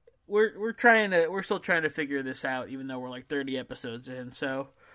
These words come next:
we'll get the hang of it, and I think we're gonna have a more diverse bottom and top ten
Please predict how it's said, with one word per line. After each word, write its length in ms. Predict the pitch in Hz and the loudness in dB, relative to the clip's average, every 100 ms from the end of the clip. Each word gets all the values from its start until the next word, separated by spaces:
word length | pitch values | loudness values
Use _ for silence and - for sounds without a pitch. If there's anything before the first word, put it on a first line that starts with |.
| _ _ _ _ | _ _ _ _
we'll 120 | 349 | -6
get 140 | 381 302 | -2 0
the 100 | 170 | 2
hang 240 | 160 147 | 2 2
of 80 | 143 | 2
it, 160 | 143 - | 0 0
and 300 | 147 143 139 | -4 -6 -6
I 160 | 131 147 | -8 -4
think 380 | 170 147 143 - _ _ _ _ _ | -2 -2 -6 -16 _ _ _ _ _
we're 280 | 180 175 156 | -2 2 2
gonna 180 | 151 151 | 2 0
have 100 | 147 | -2
a 160 | 139 131 _ _ _ _ - | -2 -8 _ _ _ _ -12
more 600 | 160 160 156 143 139 - _ _ 165 | 0 6 6 6 0 -4 _ _ -12
diverse 560 | 147 143 139 139 135 - | -6 -4 0 0 -2 -6
bottom 440 | - 135 135 135 | -2 0 0 -4
and 100 | 127 | -6
top 320 | 143 135 127 | -4 -4 -4
ten 360 | - 135 131 | -10 -8 -8